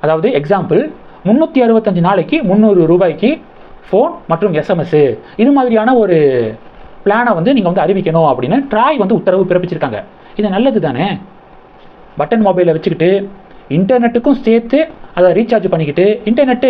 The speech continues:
யூஸ் பண்ண முடியாது பட்டன் மொபைல்ல. இந்தியாவில எவ்வளவு பேரு? கிட்டத்தட்ட பதினைந்து மில்லியன் பேரு பட்டன் மொபைல் யூஸ் பண்றாங்க, கீபேட் மொபைல் யூஸ் பண்றாங்க அப்படிங்கிற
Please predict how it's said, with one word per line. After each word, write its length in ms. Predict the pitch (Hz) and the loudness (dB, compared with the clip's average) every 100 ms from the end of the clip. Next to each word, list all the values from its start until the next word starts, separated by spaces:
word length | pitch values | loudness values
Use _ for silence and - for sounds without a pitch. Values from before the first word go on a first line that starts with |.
| 185 | 0
யூஸ் 120 | 220 | 0
பண்ண 160 | 247 220 | 0 0
முடியாது 340 | 196 233 175 | 2 2 0
பட்டன் 320 | - 165 226 180 | -2 -2 0 0
மொபைல்ல. 320 | 190 180 110 98 - - | 0 0 -2 -6 -16 -8
இந்தியாவில 460 | 185 214 226 208 - | -2 2 2 2 2
எவ்வளவு 360 | 170 220 269 247 | 2 2 2 2
பேரு? 260 | 220 190 | 2 2
கிட்டத்தட்ட 480 | - 180 180 220 285 - - - | -2 -2 0 0 -2 -8 -18 -4
பதினைந்து 540 | 160 208 285 285 277 | -2 2 4 4 4
மில்லியன் 380 | 214 214 208 185 | 4 2 0 0
பேரு 400 | 180 175 180 294 - | 2 2 0 -4 -6
பட்டன் 320 | 170 208 226 | -4 0 0
மொபைல் 220 | 196 190 180 | 2 2 0
யூஸ் 100 | 180 | -2
பண்றாங்க, 540 | 180 165 156 156 117 - | -2 -2 0 0 0 0
கீபேட் 320 | 226 226 190 | 0 2 2
மொபைல் 260 | 175 185 | 2 2
யூஸ் 100 | 185 | 0
பண்றாங்க 300 | 190 170 165 175 | -4 -4 -2 -2
அப்படிங்கிற 320 | 156 151 185 | -2 0 0